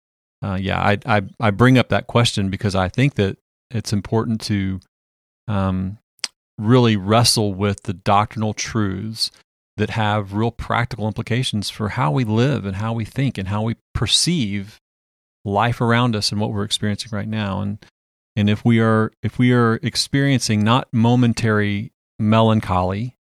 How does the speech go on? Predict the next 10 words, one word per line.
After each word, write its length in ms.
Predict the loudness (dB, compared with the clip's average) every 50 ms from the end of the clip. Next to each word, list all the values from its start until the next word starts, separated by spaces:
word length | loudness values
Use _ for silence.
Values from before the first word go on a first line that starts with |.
| _ _ -6
or, 460 | -4 -2 -2 0 -2 -2 -4 -6 -8 _ _ _ _ _ _ _ _ _ _ _ _ _ _ _ _ _
you 100 | -4 -4
know, 160 | -2 -2 -4 -4
seasons 640 | -2 0 2 2 4 4 4 4 2 2 2 0 -2
of 460 | -2 -2 0 0 0 -2 -4 -6 -6
despondency, 800 | -4 -2 -2 0 0 2 2 4 4 2 2 0 -2 -4 -6 -4
but 180 | -2 -2 -2 -2
if 160 | -2 0 0
we 160 | 2 2 4
are 160 | 2 0 -2